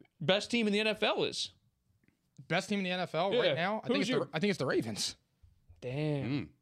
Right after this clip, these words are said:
Speaker 2: I think they're playing that good. I mean, they,
Speaker 1: They really
Speaker 2: like I said,
Speaker 1: are.
Speaker 2: Mahomes and Herbert, and they demolished the Chargers yesterday.
Speaker 3: All right, I'll
Speaker 1: So
Speaker 3: be serious.
Speaker 1: impressive.
Speaker 3: I'll be serious. I always pick Brady's teams to be the best,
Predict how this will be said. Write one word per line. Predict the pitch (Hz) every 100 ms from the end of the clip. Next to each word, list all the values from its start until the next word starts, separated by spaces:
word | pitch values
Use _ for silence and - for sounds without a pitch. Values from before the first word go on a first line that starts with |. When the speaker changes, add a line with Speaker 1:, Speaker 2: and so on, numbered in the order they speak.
| _
Speaker 2:
I | 156
think | 202 226
they're |
playing | 208 208 247 160
that | 165 160
good. | 175 185
I | 113
mean, | 143 147
they, | 170
Speaker 1:
They | 151
really | 180 -
Speaker 2:
like | -
I | -
said, | 247
Speaker 1:
are. | 151 143
Speaker 2:
Mahomes | 165 202 226 -
and | 175 202
Herbert, | 170 190 233 233 -
and | 175
they | 233
demolished | 214 196 156 170 208 226 147 -
the | 135
Chargers | 139 131 120 113
yesterday. | 113 - 98 82 - _ _ _ -
Speaker 3:
All | 139
right, | 131
I'll | 175
Speaker 1:
So |
Speaker 3:
be | 220 165
serious. | 123 -
Speaker 1:
impressive. | 107 110 -
Speaker 3:
I'll | 151
be | 135
serious. | 117 98 -
I | 151
always | 156 135
pick | - 123 - - -
Brady's | 98 113 104 98 95
teams | - 104 90
to |
be | 92
the | 87
best, | 85 85 -